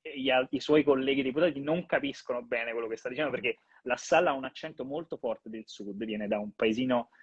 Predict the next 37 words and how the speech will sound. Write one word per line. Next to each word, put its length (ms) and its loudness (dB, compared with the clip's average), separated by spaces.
eh, 340 6
sui, 500 -4
eh, 260 -2
sui 180 -6
Pirenei 920 0
<laughs> 60 -20
e 140 -6
praticamente, 1160 -2
diciamo, 320 2
ha 160 -4
questo 540 -2
accento 420 -10
molto 300 -10
forte, 400 -4
in 120 -10
più, 320 0
eh, 380 0
diciamo, 480 -2
è 80 -2
proprio 320 -2
un 140 -10
prodotto 920 2
della 260 -2
Francia 420 -10
profonda, 840 0
anche 260 -8
un 80 -10
po' 120 -6
folcloristico, 920 -4
ah, 200 -14
sottolineiamo 520 2
un 100 -2
po', 280 -4
è 120 6
un 140 0
po' 180 -4
folcloristico, 920 2